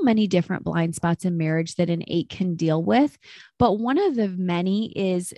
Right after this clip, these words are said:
being more of a drill sergeant than a spouse.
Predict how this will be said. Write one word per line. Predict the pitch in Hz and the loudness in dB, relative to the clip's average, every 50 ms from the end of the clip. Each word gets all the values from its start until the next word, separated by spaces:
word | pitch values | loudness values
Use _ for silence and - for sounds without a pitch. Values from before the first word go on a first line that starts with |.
| - - 196 | -16 -14 -8
being | 185 214 233 247 254 269 269 - - | -4 -2 0 0 0 0 -2 -4 -4
more | 202 185 190 190 190 190 | -4 -4 -2 -2 -2 -2
of | 185 180 185 | -2 -2 -2
a | 180 170 | -4 -4
drill | - 180 180 165 170 | -2 -2 -2 -2 -2
sergeant | - - 185 170 170 170 165 - 175 160 165 165 165 | -2 -2 0 0 0 0 0 -2 -4 -4 -4 -4 -4
than | 170 160 156 160 160 | -4 -2 -2 -4 -4
a | - - 170 | -4 -6 -6
spouse. | - - - - - - - 175 - - - | -6 -6 -4 -4 -4 -4 -4 -6 -8 -12 -16